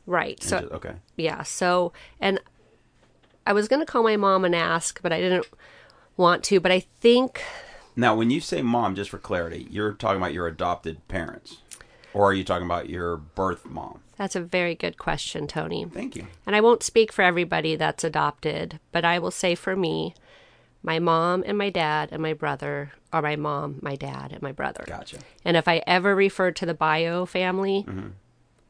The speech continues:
Speaker 1: they're the
Speaker 2: Bio
Speaker 1: bio
Speaker 2: mom, birth
Speaker 1: family.
Speaker 2: mom, whatever, yeah.
Speaker 1: And it was hard 'cause growing up, people would say, "Well, is that your real mom?"
Speaker 2: Right.
Speaker 1: Can I cuss
Speaker 2: Right.
Speaker 1: on this?
Speaker 2: Absolutely.
Speaker 1: I'd say, "That's right, mother-, of course that's my real mom." <laughs> What the f-, talking about?
Speaker 2: All right, all right, ease up there,
Speaker 1: All right.
Speaker 2: F-bomb.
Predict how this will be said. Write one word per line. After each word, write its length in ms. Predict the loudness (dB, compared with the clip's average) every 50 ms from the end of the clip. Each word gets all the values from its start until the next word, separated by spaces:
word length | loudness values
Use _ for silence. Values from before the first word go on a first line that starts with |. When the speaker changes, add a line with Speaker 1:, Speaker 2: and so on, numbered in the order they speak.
| -20 -14
Speaker 1:
they're 220 | -6 -2 0 0 2
the 100 | 0 0
Speaker 2:
Bio 40 | 2
Speaker 1:
bio 240 | 2 2 2 2 -2
Speaker 2:
mom, 80 | -4 -4
birth 80 | -2
Speaker 1:
family. 400 | -2 -2 0 -2 -4 -4 -4 -4
Speaker 2:
mom, 380 | -4 -4 -4 -4 -4 -6 -6 -8
whatever, 340 | -8 -8 -8 -8 -8 -10 -10
yeah. 80 | -2 0
Speaker 1:
And 100 | 0 2
it 40 | 4
was 140 | 2 2 4
hard 240 | 6 6 6 6 4
'cause 160 | 0 -2 2
growing 260 | 6 6 6 8 6
up, 100 | 4 4
people 200 | 2 0 0 0
would 100 | -4 -2
say, 80 | -2 0
"Well, 100 | 0 0
is 80 | -2
that 200 | -2 -4 -2 -2
your 140 | 0 0 0
real 420 | 0 0 -2 0 0 2 2 0 0
mom?" 460 | -2 -2 -4 -4 -6 -4 -6 -6 -8 _ _ _ -20 -20 -20 -20 -16 -8
Speaker 2:
Right. 300 | -6 -6 -6 -6 -8 _ -20 -20 -12 -4
Speaker 1:
Can 120 | 0 0
I 80 | 0 0
cuss 220 | 0 0 2 4
Speaker 2:
Right. 100 | 4 4
Speaker 1:
on 120 | 4 2 2
this? 280 | 0 0 0 -2 0
Speaker 2:
Absolutely. 520 | 0 0 0 0 -2 -2 0 -2 -2 -4 -2 -4
Speaker 1:
I'd 100 | -4 -2
say, 80 | -2 0
"That's 220 | 0 0 -2 0
right, 140 | -4 -4 -4
mother-, 120 | 0 8 12 12 12 12 12 12 12 12
of 120 | 12 12
course 180 | 12 12 12 12 12
that's 180 | 12 12 12
my 100 | 12 12
real 260 | 12 8 6 6 6
mom." 360 | 6 6 6 6 6 4 2 0
<laughs> 100 | -2 -4 -6 _ -2
What 400 | -2 -2 -2 -8 -6 -6 -2 8
the 60 | 12
f-, 400 | 12 12 12 12 12 12 12 12
talking 320 | 12 12 12 12 12 12 12
about? 360 | 12 12 12 12 10 4 2 0 0 0 -4 -2 0
Speaker 2:
All 120 | 4 4
right, 120 | 6 8 8
all 160 | 8 10 10
right, 140 | 8 6 6
ease 280 | 4 2 2 2 2
up 160 | 2 0 2 2
there, 120 | 2 4
Speaker 1:
All 60 | 4
right. 120 | 4 2 2
Speaker 2:
F-bomb. 220 | 0 -2 -4